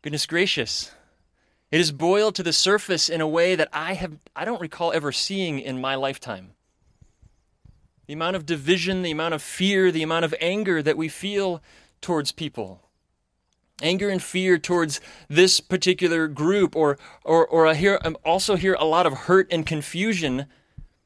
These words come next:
over what people see as, as many professing Christians' response to the current cultural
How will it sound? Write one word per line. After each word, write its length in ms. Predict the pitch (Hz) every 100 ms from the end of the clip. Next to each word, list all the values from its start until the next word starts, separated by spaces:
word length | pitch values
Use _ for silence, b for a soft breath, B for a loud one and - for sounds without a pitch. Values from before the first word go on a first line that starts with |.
| _ _
over 200 | 147 160
what 160 | 165 170
people 300 | 185 190 185
see 480 | - - 202 196 180
as, 300 | 156 147 147 -
as 160 | 143
many 340 | 151 165 202 190
professing 640 | - 170 180 180 185 160
Christians' 480 | 185 185 180 156 147
response 640 | 147 - 160 175 151 -
to 500 | - 208 233 208 143 - -
the 100 | 143
current 360 | - 147 127
cultural 560 | 151 139 143 131 113